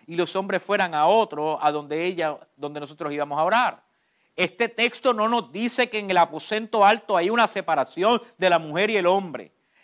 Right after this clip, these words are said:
En este texto no dice que las mujeres se fueron a una esquina del aposento y los hombres se fueron a otra. Dice que todos estaban unánimes y que estaban juntos. O sea que Pentecostés es el momento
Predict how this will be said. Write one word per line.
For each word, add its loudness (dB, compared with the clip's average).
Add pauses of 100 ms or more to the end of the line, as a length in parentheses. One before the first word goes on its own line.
En -2
este 0
texto -2
no -4
dice -6
que -6
las 0
mujeres -2
se -6
fueron -4
a 0
una 0
esquina -4
del 2
aposento 0 (160)
y -6
los 0
hombres -2
se -2
fueron -2
a 2
otra. -4 (200)
Dice 0
que -2
todos 4
estaban 4
unánimes 0 (120)
y -6
que -2
estaban 2
juntos. -6 (800)
O -4
sea 4
que 2
Pentecostés 0
es -2
el 2
momento -4